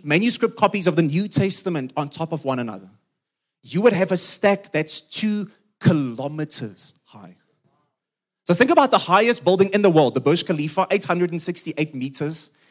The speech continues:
You can have almost two and a half Burj Khalifas of just manuscript copies of the New Testament. Nothing touches in ancient text the New Testament.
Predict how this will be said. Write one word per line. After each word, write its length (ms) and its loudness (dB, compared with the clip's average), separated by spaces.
You 240 -4
can 160 0
have 280 2
almost 420 -2
two 360 4
and 120 4
a 60 2
half 600 -2
Burj 400 4
Khalifas 720 -4
of 220 -2
just 440 0
manuscript 680 -8
copies 580 -10
of 120 -6
the 60 -12
New 160 -12
Testament. 440 -18
Nothing 720 -4
touches 880 -12
in 200 -8
ancient 400 -10
text 260 -16
the 80 -18
New 140 -18
Testament. 460 -16